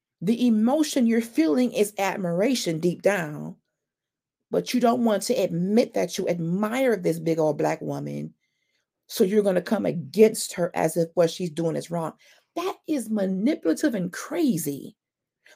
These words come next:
but it sounds just like the devil, don't it? Somebody come in there and do a good job.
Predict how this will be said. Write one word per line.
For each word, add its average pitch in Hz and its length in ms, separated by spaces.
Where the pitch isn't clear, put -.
but 214 120
it 190 80
sounds 185 560
just 214 300
like 202 220
the 208 80
devil, 151 340
don't 156 260
it? - 120
Somebody 392 300
come - 240
in 302 80
there 277 100
and 233 80
do 240 120
a 196 40
good 190 240
job. - 460